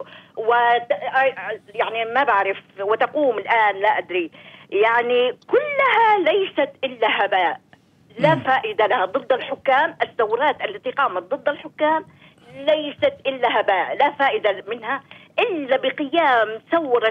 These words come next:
Speaker 1: شاملة في العالم العربي ضد الإسلام،
Speaker 2: مم.
Speaker 1: لقلع، يعني، لأن الإصلاح لا يتم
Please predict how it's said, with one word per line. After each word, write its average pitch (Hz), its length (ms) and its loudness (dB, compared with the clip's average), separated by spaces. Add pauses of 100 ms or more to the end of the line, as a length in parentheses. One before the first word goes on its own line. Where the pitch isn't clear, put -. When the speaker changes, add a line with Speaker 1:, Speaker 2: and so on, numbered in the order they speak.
(100)
Speaker 1:
شاملة 320 440 0
في 302 100 -6
العالم 285 360 0
العربي 262 500 0
ضد - 280 -6
الإسلام، 202 840 0 (160)
Speaker 2:
مم. 143 260 -6
Speaker 1:
لقلع، 427 640 0 (520)
يعني، 226 480 2 (300)
لأن 233 220 -2
الإصلاح - 560 -2
لا 269 100 0
يتم 294 380 0